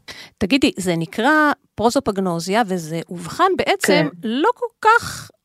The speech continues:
Speaker 1: מזמן, זאת אומרת, אנחנו מדברים על עשר, חמש עשרה, עשרים שנה. זה אומר שחיית חלק ניכר
Speaker 2: כן.
Speaker 1: מהחיים שלך, בלי לדעת שיש שם לבעיה שאת סובלת ממנה.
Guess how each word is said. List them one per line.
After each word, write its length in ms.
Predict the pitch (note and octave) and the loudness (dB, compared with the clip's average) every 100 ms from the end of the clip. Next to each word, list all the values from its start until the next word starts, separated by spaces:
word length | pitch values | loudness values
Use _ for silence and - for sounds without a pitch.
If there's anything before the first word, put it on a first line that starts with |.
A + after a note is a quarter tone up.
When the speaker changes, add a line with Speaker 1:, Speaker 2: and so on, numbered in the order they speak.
| _ | _
Speaker 1:
מזמן, 540 | C4+ C#4 F#3 G#3+ D#4 F#3+ | -6 -4 -2 2 2 2
זאת 140 | F3+ | -4
אומרת, 120 | C#3 G3+ | -10 -8
אנחנו 80 | |
מדברים 220 | C4+ G#4+ G4 | -4 -4 -4
על 60 | - | -4
עשר, 220 | E4 - | -4 -4
חמש 180 | - E3+ - | -6 -4 -4
עשרה, 120 | - | -6
עשרים 400 | - - G#3+ D4 | -10 -6 -4 -2
שנה. 340 | - C#4 F#3+ - | 0 0 0 -4
זה 140 | F#3+ F#3 | -4 -2
אומר 140 | A#3 A4+ | 0 0
שחיית 440 | A#4 - A3+ A#3+ | 0 -2 -2 -2
חלק 320 | - C#4 F#4 | -2 -4 -4
ניכר 200 | D#4 C#4 | -6 -2
Speaker 2:
כן. 80 | A#3 | 0
Speaker 1:
מהחיים 300 | E3 D#3+ G3 | 0 0 -4
שלך, 320 | F#3 F#3+ F#3 - | -4 -4 -4 -6
בלי 200 | G3 D#4+ | -4 0
לדעת 600 | G4+ D4+ G#3+ F#3+ B3 - _ _ _ _ _ - | 0 2 0 0 -4 -14 _ _ _ _ _ -10
שיש 500 | - B3 C4 - - | -4 0 0 0 0
שם 240 | D#4 F#4 F4+ G#4+ _ _ _ _ _ _ B3 | 0 0 -2 -6 _ _ _ _ _ _ -6
לבעיה 880 | G3+ G3 G3 G3 G#3+ G3+ G3+ A#3 | -2 0 0 -2 0 0 2 0
שאת 200 | C4+ C4+ | -2 -6
סובלת 320 | - C4 F4+ F#4 | -6 -2 -2 -2
ממנה. 360 | F#4 A#3+ F#3 | -2 -2 -2